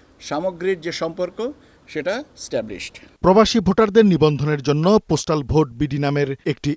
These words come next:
Speaker 2: অ্যাপস তৈরি করা হয়েছে বলে জানান আক্তার আহমেদ।
Speaker 1: প্রবাসে যারা আছেন, তারা এনআইডি দিয়ে আমরা একটা অ্যাপ তৈরি করেছি, যেটা আপনি অ্যাপল স্টোর থেকে বা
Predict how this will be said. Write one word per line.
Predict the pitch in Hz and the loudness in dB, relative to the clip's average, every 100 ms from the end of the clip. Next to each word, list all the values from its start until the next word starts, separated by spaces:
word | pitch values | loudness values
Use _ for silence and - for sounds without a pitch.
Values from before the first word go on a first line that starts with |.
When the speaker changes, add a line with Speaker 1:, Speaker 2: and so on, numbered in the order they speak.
| - | 0
Speaker 2:
অ্যাপস | 156 180 - - - | 2 2 0 -8 2
তৈরি | - 170 | 4 4
করা | 147 151 143 | 4 0 2
হয়েছে | 151 151 165 | 0 -2 -2
বলে | 143 143 | 0 0
জানান | 143 160 214 220 | 0 2 0 0
আক্তার | - 147 - 147 | -4 -4 -2 -2
আহমেদ। | 139 151 143 - - | 0 0 -2 -4 -10
Speaker 1:
প্রবাসে | 165 175 214 | -6 -4 -4
যারা | 196 180 | -2 -2
আছেন, | 156 - 190 233 | -2 -6 -10 -8
তারা | 160 160 185 240 - _ _ _ _ _ _ _ | -6 -4 -4 -6 -14 _ _ _ _ _ _ _
এনআইডি | 160 202 214 226 | -8 -4 -4 -6
দিয়ে | 190 170 175 302 - _ - - _ _ _ - | -4 -4 -4 -6 -12 _ -20 -20 _ _ _ -12
আমরা | 147 165 | -6 -4
একটা | 165 180 - | -4 -6 -6
অ্যাপ | 170 202 - - - - - - _ | -4 -4 -10 -20 -20 -20 -20 -20 _
তৈরি | 175 185 | -4 -4
করেছি, | 180 156 131 202 269 - _ _ _ _ | -4 -4 -4 -10 -12 -16 _ _ _ _
যেটা | 117 165 170 165 | -10 -4 -2 -2
আপনি | 165 175 165 160 _ _ _ | -4 -10 -10 -12 _ _ _
অ্যাপল | - 135 185 185 180 151 | -8 -6 -4 -4 -2 -4
স্টোর | - 190 196 | -4 -6 -6
থেকে | - 202 202 | -6 -4 -2
বা | 180 165 | -2 -2